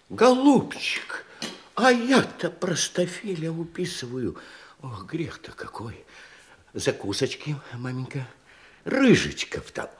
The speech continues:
Рыжичков-то. Дубровинские ведь Рыжички-то знаменитые. Э, садитесь, маменька,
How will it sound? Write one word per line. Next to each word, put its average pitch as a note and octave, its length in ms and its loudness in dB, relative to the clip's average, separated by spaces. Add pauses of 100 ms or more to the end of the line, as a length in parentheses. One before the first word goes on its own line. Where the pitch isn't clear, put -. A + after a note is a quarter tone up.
(120)
Рыжичков-то. - 1000 0 (340)
Дубровинские D#3 880 6
ведь C3+ 240 4
Рыжички-то - 720 -4 (260)
знаменитые. A2+ 1300 -2 (1120)
Э, - 60 -4 (260)
садитесь, - 580 -2
маменька, F2+ 580 0